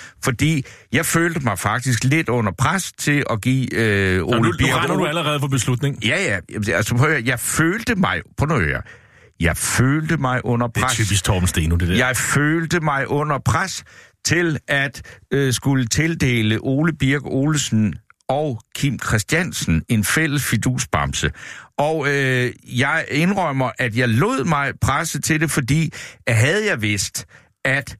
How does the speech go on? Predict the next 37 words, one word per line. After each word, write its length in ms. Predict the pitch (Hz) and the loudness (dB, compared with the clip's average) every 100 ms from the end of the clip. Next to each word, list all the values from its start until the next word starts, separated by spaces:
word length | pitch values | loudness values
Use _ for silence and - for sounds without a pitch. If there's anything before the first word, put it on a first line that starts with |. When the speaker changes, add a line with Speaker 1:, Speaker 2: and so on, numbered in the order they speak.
| _ 113 | _ 0
Speaker 1:
og 80 | |
jeg 120 | 110 104 | 0 2
sagde 280 | 135 156 | 2 2
det 80 | 196 | 0
også, 300 | 135 117 - - | 0 -2 -4 -2
at 240 | 113 104 | -2 0
jeg 120 | 110 | 2
ikke 160 | 127 156 | 2 2
havde 140 | 135 | 2
sat 260 | 101 98 87 | 2 0 0
mig 100 | 92 | 0
ordentligt 320 | 107 151 123 | 0 2 2
ind, 100 | 113 | 2
hvad 100 | 113 | 0
det 180 | 98 98 | 0 -2
trafikforlig 720 | - 90 117 120 120 98 87 | -2 0 0 0 2 2 2
både, 240 | 80 98 110 - - - | 2 0 -2 -6 -8 -2
men 100 | 104 123 | -2 0
at 120 | 113 | -2
det 140 | 190 | 0
gik 200 | 180 180 | 0 0
ud 200 | 156 185 | 0 0
på 300 | - 143 156 | 0 0 0
at 120 | - | 0
lave 260 | 113 120 147 | 0 0 -2
en 140 | 156 127 | -2 -2
fuldstændig 720 | - 170 165 - 160 147 156 | 0 0 0 0 -2 0 2
horribel, 1080 | 113 127 139 117 135 190 269 - 143 117 90 - 113 160 | 2 2 2 0 0 0 0 0 0 0 -2 -8 -6 0
dyr 260 | 180 165 - - - | 0 0 -4 -10 -2
million, 880 | 117 127 123 117 113 139 370 135 113 - - - | 2 2 2 2 2 2 0 -2 -4 -6 -10 -2
en, 260 | 135 139 117 - | 0 2 0 0
flere 200 | - 165 | 2 2
hundrede 280 | 165 165 190 | 2 2 0
millioner 480 | 139 107 139 190 156 | 0 0 0 0 0
for 220 | - 131 | 0 0
at 80 | 131 | 2
lave 360 | 92 117 202 | 2 2 0